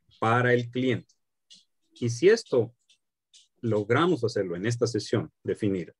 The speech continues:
lo que tengo te va a servir y tú eres la persona o la compañía con la que deseo trabajar, ya hemos dado probablemente el ochenta, noventa por ciento del camino avanzado. Va, va, van a quedar algunas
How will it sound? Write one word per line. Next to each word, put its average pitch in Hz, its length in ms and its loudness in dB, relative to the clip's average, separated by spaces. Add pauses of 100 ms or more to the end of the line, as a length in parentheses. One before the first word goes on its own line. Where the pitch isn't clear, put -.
(120)
lo 185 340 8
que 165 240 0
tengo 117 440 -2
te 104 160 -2
va 123 140 -2
a - 20 -6
servir 151 580 -4 (460)
y 151 160 2
tú 208 240 4
eres 139 220 4
la 101 120 -4
persona 117 580 -4 (200)
o 107 100 -4
la 92 100 -6
compañía 92 440 -8
con 80 120 -12
la 80 80 -12
que - 120 -8
deseo 139 320 0
trabajar, 104 480 -2 (320)
ya 117 280 2
hemos 123 300 4
dado 104 400 0 (240)
probablemente 117 680 0
el 95 80 -8
ochenta, 113 360 -2
noventa 101 400 0
por - 140 -14
ciento 87 300 -10
del 87 100 -12
camino 82 300 -10
avanzado. 80 440 -16
Va, 101 200 -6 (120)
va, 98 140 -4
van 98 180 -4
a 95 60 -6
quedar 92 260 -2
algunas 87 560 -8